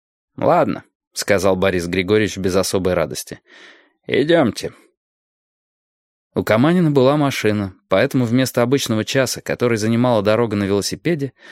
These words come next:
они уложились в десять минут. И это при том, что Каманин пропустил поворот, и пришлось разворачиваться. Дом стоял незапертый.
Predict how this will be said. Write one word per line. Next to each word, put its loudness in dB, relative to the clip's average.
они 0
уложились 2
в -4
десять -2
минут. 0
И -2
это 0
при 0
том, 0
что -2
Каманин 0
пропустил -2
поворот, 0
и -20
пришлось -6
разворачиваться. -4
Дом 0
стоял 2
незапертый. -2